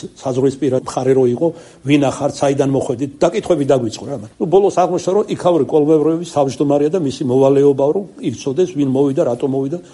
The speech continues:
თან რო ნახა შესამოსელში მღვდლები და ეხლა უნდა ვივახშმოთ ღვთის სიტყვას, ხადე პატრიარქს კურთხევით და ნათლავთ, ვისაც სურვილი აქვს მეთქი და ეხლა უნდა ვივახშმოთ, ვილოცოთ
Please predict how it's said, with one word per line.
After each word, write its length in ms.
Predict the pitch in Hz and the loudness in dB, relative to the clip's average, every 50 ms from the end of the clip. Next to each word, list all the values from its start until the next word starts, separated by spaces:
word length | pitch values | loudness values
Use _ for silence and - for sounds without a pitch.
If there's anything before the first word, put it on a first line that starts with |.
| - - | -18 -10
თან 80 | - 131 | -8 -6
რო 100 | 127 135 127 | -4 -2 -2
ნახა 180 | 131 123 - 113 - | -4 -4 -4 -8 -8
შესამოსელში 680 | - 120 - 139 127 123 131 120 - 131 107 - - 135 | -10 -8 -8 -8 -6 -6 -6 -6 -8 -10 -12 -12 -14 -16
მღვდლები 440 | 117 - - 123 135 185 208 180 180 | -16 -14 -10 -4 -2 -2 -2 -2 -2
და 120 | 151 135 - - - | -4 -4 -6 -6 -8
ეხლა 260 | - 175 - - 156 | -8 -8 -4 -2 -2
უნდა 180 | 139 139 139 135 113 | -2 0 -2 -2 0
ვივახშმოთ 400 | 117 127 131 139 131 - - 117 | 0 2 2 2 0 -2 -6 -12
ღვთის 260 | 107 - - - - - | -14 -10 -8 -8 -6 -6
სიტყვას, 260 | 156 - - 131 120 | -8 -8 -8 -8 -8
ხადე 160 | - 147 156 165 | -6 -6 -6 -6
პატრიარქს 400 | - - 131 131 131 120 110 - | -4 -4 -4 -4 -6 -6 -8 -8
კურთხევით 400 | - 139 127 - - 202 220 - | -8 -8 -8 -6 -8 -8 -8 -6
და 100 | 226 214 202 | -6 -6 -4
ნათლავთ, 380 | 190 170 165 - - - - - | -2 -4 -2 -2 -6 -8 -6 -6
ვისაც 260 | - 147 - 170 160 - | -8 -6 -6 -6 -8 -8
სურვილი 360 | - - 156 147 147 147 135 135 | -4 -4 -2 -2 0 0 0 0
აქვს 160 | 135 123 - | 0 0 -4
მეთქი 240 | - 120 104 - - | -6 -12 -12 -12 -12
და 100 | 170 175 214 - - - 170 | -14 -14 -14 -14 -8 -6 -4
ეხლა 220 | 143 - - 156 | -4 0 0 0
უნდა 180 | 139 143 139 127 | 2 2 0 0
ვივახშმოთ, 500 | 123 135 139 151 185 180 - - 131 117 | 2 2 2 2 2 0 0 -6 -10 -6
ვილოცოთ 440 | 123 135 135 143 147 - - 160 | -2 0 2 2 2 2 0 -4